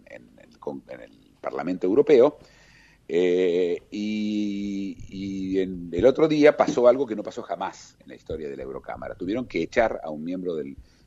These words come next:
de la, durante la sesión porque empezó a dar un discurso y habló de los sucios turcos. Y explicaba cuán sucios es esa gente.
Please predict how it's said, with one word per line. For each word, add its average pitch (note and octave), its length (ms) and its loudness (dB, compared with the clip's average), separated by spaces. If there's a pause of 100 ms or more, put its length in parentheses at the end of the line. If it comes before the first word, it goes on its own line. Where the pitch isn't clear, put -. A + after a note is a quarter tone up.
(100)
de D2 120 -2
la, B1+ 280 -4
durante C#2 420 -6
la C#2+ 80 -4
sesión B2+ 540 4 (560)
porque G2 420 2
empezó G2+ 280 0
a B2+ 40 6
dar B2+ 120 6
un C#3 80 0
discurso C3+ 480 -2
y B2 120 4
habló G#2 240 4
de A#2 100 2
los F2 120 -2
sucios - 580 -2
turcos. - 680 -8 (1200)
Y E2 280 0
explicaba B2+ 520 4
cuán C3 220 4
sucios - 580 -2
es C#2+ 140 -12
esa C#2+ 200 -8
gente. C#2+ 480 -6